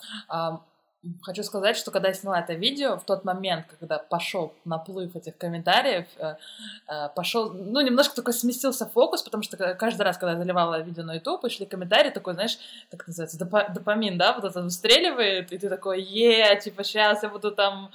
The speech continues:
общаться». И вот это, это сместился фокус, то, что мне казалось уже, это мне даже показалось какой-то сюрреализм, то есть я, э, поним-, ну, то есть вот тот автоматизм, на котором у меня был до этого канал, то, что это всё-таки,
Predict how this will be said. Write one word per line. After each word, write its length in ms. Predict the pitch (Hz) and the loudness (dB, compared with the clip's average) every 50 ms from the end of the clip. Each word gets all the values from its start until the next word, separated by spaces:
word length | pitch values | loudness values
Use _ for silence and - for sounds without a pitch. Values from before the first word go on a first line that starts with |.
| - - - - - 240 240 233 - | -14 -14 -12 -14 -14 -14 -10 -4 -4
общаться». 420 | 180 175 - - 226 185 175 - - | -4 -2 0 2 2 2 2 2 -4
И 40 | 214 | -4
вот 120 | 196 180 220 | -2 0 0
это, 280 | 226 240 226 - - - - - 175 | 2 2 2 0 0 -10 -16 -20 -14
это 140 | - 208 196 | -10 -8 -6
сместился 540 | - - 233 240 233 - 262 240 247 214 | -2 0 0 0 2 2 0 0 0 -2
фокус, 340 | - - 214 214 208 180 170 | -6 -2 -2 -2 -2 -4 -10
то, 100 | - 190 | -8 -8
что 380 | 175 - - 185 175 165 156 - - - - 214 - | -10 -6 -4 -2 -2 -2 -2 -6 -10 -18 -18 -14 -8
мне 220 | 175 196 220 220 | -6 -2 -2 -2
казалось 460 | 220 214 208 - 208 196 190 185 - 190 | -2 -2 -2 2 2 2 2 2 0 -4
уже, 220 | 180 165 175 175 | -4 -4 -6 -6
это 200 | 175 - - 180 | -8 -10 -10 -10
мне 200 | 175 170 185 190 | -8 -6 -6 -2
даже 220 | 175 185 180 170 180 | 0 0 0 0 -2
показалось 360 | 175 - 185 180 180 175 175 | -4 -4 -4 -2 -2 -2 -4
какой-то 220 | - - 185 175 170 | -6 -12 -12 -10 -8
сюрреализм, 580 | 170 - 202 190 196 196 208 220 202 170 170 | -8 -4 2 2 4 4 4 2 0 -2 -4
то 60 | 170 156 | -6 -6
есть 140 | 151 - - | -10 -10 -4
я, 400 | 165 180 175 175 170 151 - - _ _ _ _ _ _ _ _ _ _ _ _ _ - | 2 4 6 6 4 4 0 -6 _ _ _ _ _ _ _ _ _ _ _ _ _ -12
э, 320 | 156 165 165 160 160 156 156 - | -10 -8 -6 -4 -6 -6 -6 -6
поним-, 280 | 185 170 180 185 190 190 | -6 -6 -6 -6 -6 -2
ну, 120 | 196 226 214 | 0 4 8
то 80 | 254 | 8
есть 200 | 247 240 - - _ - - | 6 6 4 -10 _ -10 -10
вот 140 | 220 220 - _ _ _ _ _ - | -10 -10 -12 _ _ _ _ _ 2
тот 140 | 262 254 240 | 2 4 4
автоматизм, 640 | 233 - 254 226 226 226 226 - 262 240 - 208 | 2 2 4 6 4 4 4 2 -2 -2 -2 -2
на 140 | 190 180 180 | -4 -4 -2
котором 360 | 185 190 190 214 202 185 180 | -2 -2 0 0 0 0 0
у 40 | 180 | -2
меня 180 | 180 180 180 180 | -4 -2 -2 -2
был 240 | 175 175 196 185 170 | -2 -2 -4 -4 0
до 100 | 175 180 | 0 2
этого 300 | 165 165 165 160 151 160 | 2 0 -2 -6 -10 -6
канал, 560 | - 175 165 160 175 190 226 285 339 359 359 | -4 -2 0 2 2 2 4 4 2 0 -2
то, 80 | - | -4
что 180 | 190 - - 185 | -6 -6 -4 -4
это 180 | 175 175 175 170 | -4 -4 -6 -10
всё-таки, 640 | - - 175 175 - 165 165 - - 156 151 151 | -8 -8 -8 -10 -10 -16 -16 -12 -8 -8 -8 -8